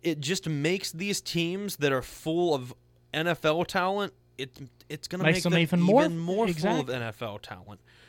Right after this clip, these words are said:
Speaker 1: So, a-, and it's crazy that I'm saying this as an Alabama fan. I should be like, "Woo, we're gonna, we're gonna win the next ten years of national championships 'cause we're gonna get all these players that we couldn't get originally.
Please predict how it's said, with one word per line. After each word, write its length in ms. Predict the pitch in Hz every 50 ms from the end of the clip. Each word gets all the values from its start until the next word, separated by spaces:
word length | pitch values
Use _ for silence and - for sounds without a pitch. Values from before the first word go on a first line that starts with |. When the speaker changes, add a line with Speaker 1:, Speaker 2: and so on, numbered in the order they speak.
| - - - _
Speaker 1:
So, 420 | - - 196 196 190 175 160 - - _ _ _ _ _ _ _ _ _ _ _ _ _ - - _ -
a-, 160 | 160 - 147
and 120 | 160 170 156
it's 160 | 143 - -
crazy 420 | - - 233 247 269 208 151 151
that 240 | 135 127 135 123 120 - _ _ _
I'm 280 | 143 151 170 170 156
saying 420 | - - - 147 147 151 147 131 120
this 180 | 113 107 -
as 120 | 139 120 123
an 80 | 127
Alabama 440 | 127 127 123 120 110 123 135 147 135
fan. 280 | 113 - 123 117 117 117
I 140 | 123 170 208
should 220 | - - 156 139
be 120 | 123 139 143
like, 300 | 139 131 131 123 - - _ - _ _ _
"Woo, 400 | - 156 214 226 196 170 170 160 - - _ _
we're 180 | 135 156 180
gonna, 240 | 180 190 185 160 139 -
we're 140 | 147 196 196
gonna 160 | 190 151 131
win 180 | 135 156 165
the 60 | 160 151
next 280 | 156 160 156 - -
ten 220 | - 180 185 180 175
years 220 | 180 175 151 151
of 40 | 156
national 360 | 160 160 160 151 - 170 143
championships 500 | - 185 190 190 185 160 - 170 160 -
'cause 160 | - - 139
we're 160 | 131 143 170
gonna 160 | 190 190 170 160
get 200 | 143 160 160 -
all 180 | - 147 160 170
these 180 | 165 165 147
players 460 | - - 165 160 160 175 180 175 - - - - - - - -
that 320 | 131 135 147 143 143 - -
we 120 | 151 147
couldn't 260 | - - 185 170 170
get 140 | 160 170 160
originally. 580 | 156 147 160 170 156 151 185 190 190 190 190